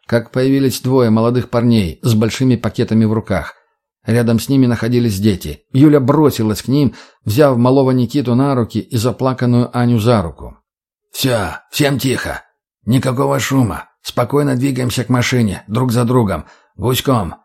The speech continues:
Баба с детьми посередине, я замыкающий, прикрываю всех», произнес жестко мужчина,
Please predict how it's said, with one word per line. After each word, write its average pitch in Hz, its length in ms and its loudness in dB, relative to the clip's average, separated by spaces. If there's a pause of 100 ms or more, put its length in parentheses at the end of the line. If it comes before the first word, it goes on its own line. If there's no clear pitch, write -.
(160)
Баба 127 340 0
с 107 60 0
детьми 127 280 0
посередине, 120 720 -2 (100)
я 117 200 -4
замыкающий, 117 840 -2
прикрываю 120 520 -2
всех», 92 380 -6 (640)
произнес 110 580 2
жестко 107 420 -2
мужчина, 104 500 0